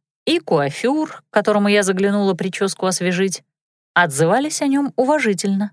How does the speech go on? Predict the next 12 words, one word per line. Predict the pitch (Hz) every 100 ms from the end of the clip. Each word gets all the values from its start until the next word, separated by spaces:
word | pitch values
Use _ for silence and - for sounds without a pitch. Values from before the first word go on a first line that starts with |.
| -
с | -
именем-отчеством, | 170 151 139 135 180 - 208 - 202 196 _ _ _
креститься | - 151 143 - 165 - 220
при | 240
этом | 240 247 226
не | 233
забывали. | 233 247 226 180 160 160 _ _ _ _ _ -
Хороший | 233 254 220 - 190
был | 185 190
человек, | - - 180 175 165 160 - _ _
с | -
понятием. | - 165 190 160 147 147 143 143